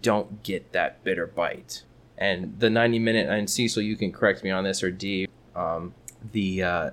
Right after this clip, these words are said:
they keep throwing in hops. So you would think the more hops you add in, the more bitter taste there would be. Non-existent,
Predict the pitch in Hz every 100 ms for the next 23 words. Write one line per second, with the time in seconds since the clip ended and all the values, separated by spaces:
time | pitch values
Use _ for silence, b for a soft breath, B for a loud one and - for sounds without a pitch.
0 | - 95 - 117 - - 107 101 95 71
1 | - 113 107 - - - B B B -
2 | 104 104 107 - 131 117 101 95 90 120
3 | 123 120 - 95 92 107 104 101 110 80
4 | 80 b b - 101 87 90 71 - -
5 | 107 87 - 95 90 - 90 110 98 78
6 | 71 - - - 110 113 107 101 113 -
7 | -